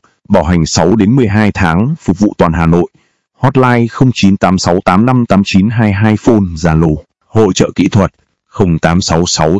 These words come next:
tám một hai tám một tám, phone Zalo, gửi ảnh máy để được tư vấn nhanh. Phòng chăm sóc khách hàng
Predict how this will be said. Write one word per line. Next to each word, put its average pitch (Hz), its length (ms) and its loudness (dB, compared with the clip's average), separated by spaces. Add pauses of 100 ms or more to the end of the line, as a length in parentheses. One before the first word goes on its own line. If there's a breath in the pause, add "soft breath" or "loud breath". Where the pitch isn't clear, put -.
tám 87 260 2
một 101 140 -2
hai 90 180 0
tám 85 300 0
một 98 180 0
tám, 78 300 -2 (100)
phone - 240 0
Zalo, 95 760 0 (180)
gửi 85 180 -2
ảnh 73 220 0
máy 67 160 -2
để 101 120 2
được 80 200 -6
tư 110 100 2
vấn 101 200 2
nhanh. 139 180 0 (640)
Phòng 80 220 0
chăm 87 180 0
sóc - 180 -2
khách - 160 -2
hàng 87 320 0